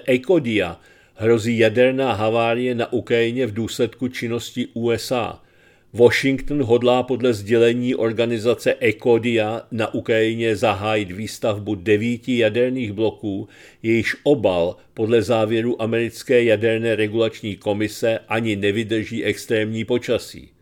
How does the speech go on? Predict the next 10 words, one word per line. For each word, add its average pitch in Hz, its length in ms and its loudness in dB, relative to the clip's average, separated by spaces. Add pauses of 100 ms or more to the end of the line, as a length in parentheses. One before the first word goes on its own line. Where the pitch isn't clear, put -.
(580)
Organizace 120 840 2
Ekodia 107 720 2 (100)
na 117 180 -2
Ukrajině 123 480 0
protestuje 123 720 0
proti 120 340 -2
plánům 113 500 -2
U 123 160 0
S - 200 -4
A 101 300 -4